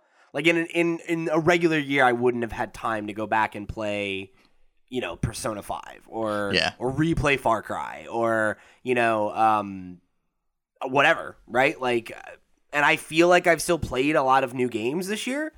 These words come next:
Speaker 1: Like, with how much time I put into Animal Crossing and Final Fantasy, like, it doesn't feel like there haven't been new experiences.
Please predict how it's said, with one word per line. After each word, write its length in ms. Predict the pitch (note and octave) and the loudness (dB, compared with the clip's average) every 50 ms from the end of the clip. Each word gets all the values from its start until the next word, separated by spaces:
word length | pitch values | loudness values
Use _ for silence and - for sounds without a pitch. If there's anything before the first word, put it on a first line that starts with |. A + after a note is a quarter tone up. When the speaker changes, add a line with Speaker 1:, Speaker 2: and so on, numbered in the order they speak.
| - _ _ _ _ - | -20 _ _ _ _ -2
Speaker 1:
Like, 300 | C3+ C3+ C3 B2+ - - | 0 2 0 0 -2 -6
with 160 | - C3 C3 B2+ | -6 -6 -4 0
how 140 | - C#3 D3 | 0 0 2
much 220 | D#3+ D#3 - - | 2 0 -2 -2
time 220 | - - C3 C3 C3 | -4 -2 -2 0 0
I 80 | C3 | 0
put 160 | B2+ - C3+ | 0 0 -2
into 180 | C3 B2+ B2 B2+ | -2 -2 -4 -4
Animal 280 | G#2+ A2 A2+ A2+ A#2+ A#2+ | -6 -4 -4 -4 -4 -2
Crossing 380 | - C3 B2 A#2 - C3+ B2+ A#2 | 0 0 0 0 0 -4 -6 -6
and 100 | A2+ G#2 | -4 -2
Final 240 | A#2+ A2+ A2+ A2+ | -2 -2 -2 -4
Fantasy, 460 | A2 - G#2+ A2+ A#2+ A#2 - C#3 C#3 C#3 | -4 -4 -4 -4 -4 -6 -6 -6 -6 -4
like, 260 | A#2 G#2+ G#2 F#2+ - _ - - _ _ | -4 -4 -6 -6 -10 _ -20 -20 _ _
it 140 | - C3 C3 | -8 -6 -2
doesn't 360 | - C#3 C3 C3 C#3+ C3+ B2 | 2 2 2 2 0 -6 -8
feel 260 | - - B2 B2+ B2+ B2 | -8 -4 -2 0 2 2
like 180 | B2+ B2 A#2+ - | 2 0 -2 -4
there 120 | G#2 F#2+ | -6 -6
haven't 420 | - - F#2+ F2+ G2+ A2+ A#2 G#2+ | -6 -4 -4 -4 -4 -4 -6 -6
been 160 | A2 A#2 A2 G#2+ | -6 -4 -4 -4
new 120 | G#2+ G#2+ | -4 -6
experiences. 880 | G#2 G2 - - G#2+ G#2 A#2 C#3 E3+ F#3+ G3 - C4 C#4+ C#4 C4+ - - | -6 -8 -10 -10 -8 -6 -4 -2 -2 -2 -2 -4 -8 -8 -10 -12 -16 -20